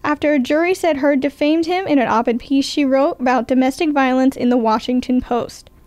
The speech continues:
Heard's new lawyers will have until September fourth to officially file the appeal.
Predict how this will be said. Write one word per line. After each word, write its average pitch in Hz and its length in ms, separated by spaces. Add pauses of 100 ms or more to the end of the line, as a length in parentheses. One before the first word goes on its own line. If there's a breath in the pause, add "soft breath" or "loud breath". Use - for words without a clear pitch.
(180)
Heard's 294 380
new 311 380
lawyers 262 400
will 262 120
have 277 240
until 285 280
September 262 420
fourth 294 400
to 302 120
officially 370 520
file 233 460
the 240 160
appeal. - 500